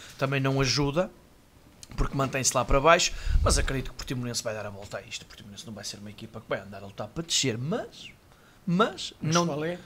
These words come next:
Speaker 1: Não sei, eu acho que é um clube que te, é uma zona geográfica muito forte, é uma zona de muito apoio. Sei que o clube é bastante apoiado, os, lá na zona do Algarve eles são muito apoiados.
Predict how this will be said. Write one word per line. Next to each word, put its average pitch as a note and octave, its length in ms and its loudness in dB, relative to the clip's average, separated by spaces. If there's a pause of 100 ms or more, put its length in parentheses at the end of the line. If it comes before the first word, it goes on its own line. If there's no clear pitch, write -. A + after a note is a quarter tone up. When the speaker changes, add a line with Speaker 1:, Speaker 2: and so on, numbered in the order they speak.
(840)
Speaker 1:
Não F4 100 -6
sei, D#4+ 320 4
eu G#3 160 8
acho A3 280 10
que B3+ 80 -2
é - 20 4
um A#3 100 4
clube G#3 360 0
que - 140 -10
te, G3 520 2
é G#3 100 6
uma G#3 200 6
zona G3 340 4
geográfica E3 640 4
muito A3 220 2
forte, - 600 2
é E3+ 60 2
uma E3 160 2
zona D#3 240 2
de C#3 60 -2
muito E3+ 260 2
apoio. D3 500 2
Sei - 220 0
que - 80 -10
o - 40 -8
clube D3+ 260 -4
é - 20 0
bastante B2+ 380 -4
apoiado, B2 560 4
os, A#2+ 120 -10
lá C3 380 -8
na B2+ 140 -6
zona B2 240 -6
do A#2+ 100 -8
Algarve A#2 300 -4
eles A2 100 -8
são B2 100 -8
muito A#2 160 -10
apoiados. A2 640 -10